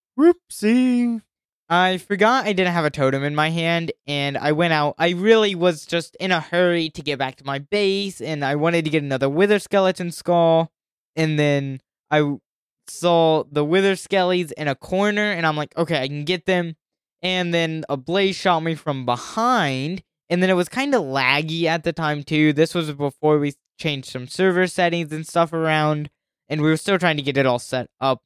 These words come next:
Speaker 2: like, 'cause there was some settings that got reset when we reset the world.
Speaker 1: Yep, and I kinda forgot about 'em a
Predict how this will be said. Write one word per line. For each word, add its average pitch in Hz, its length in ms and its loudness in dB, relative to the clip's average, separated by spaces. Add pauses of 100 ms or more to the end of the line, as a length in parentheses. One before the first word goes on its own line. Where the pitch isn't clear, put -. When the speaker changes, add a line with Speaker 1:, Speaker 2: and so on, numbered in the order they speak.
Speaker 2:
like, 131 220 -4
'cause 139 360 -6
there 165 140 4
was 156 120 4
some 139 160 -8
settings 135 380 -4
that 127 140 -2
got 131 260 0
reset 135 580 -2
when 123 280 -8
we 127 100 -6
reset 131 400 -6
the 123 80 -6
world. 165 540 4 (220)
Speaker 1:
Yep, 156 200 0 (220)
and 139 200 2
I 139 120 4
kinda 131 420 2
forgot 123 420 2
about 107 280 0
'em 113 100 -4
a 113 100 -4